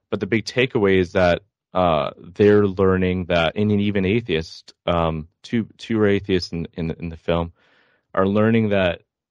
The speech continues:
oh, like, the, the whole kind of purpose of life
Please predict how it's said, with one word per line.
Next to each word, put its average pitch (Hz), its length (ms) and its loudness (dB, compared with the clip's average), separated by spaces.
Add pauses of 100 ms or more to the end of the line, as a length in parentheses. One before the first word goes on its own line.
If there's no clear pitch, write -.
(100)
oh, 147 220 6
like, 90 460 0
the, 104 220 -4
the 104 100 0
whole 110 260 0
kind 120 200 -2
of 98 100 -6
purpose 104 520 -4 (120)
of 85 180 -4
life 80 460 -4